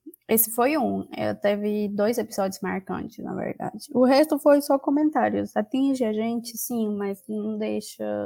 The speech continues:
assim, influencia no lado negativo do nosso dia a dia, né, nosso cotidiano.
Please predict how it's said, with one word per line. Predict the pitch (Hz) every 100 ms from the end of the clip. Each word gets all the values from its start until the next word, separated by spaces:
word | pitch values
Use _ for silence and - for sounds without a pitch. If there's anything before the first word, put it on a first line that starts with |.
| 202 208 214 - _ _ _ _ _ _ -
assim, | 240 202 196
influencia | 190 214 214 214
no | 214 214
lado | 202 196 202
negativo | 202 202 202 - 196 190
do | 190
nosso | 190 190 - 202 196
dia | - 190
a |
dia, | 185 185 175
né, | 185 196
nosso | 202 196 _
cotidiano. | 180 - 196 190 -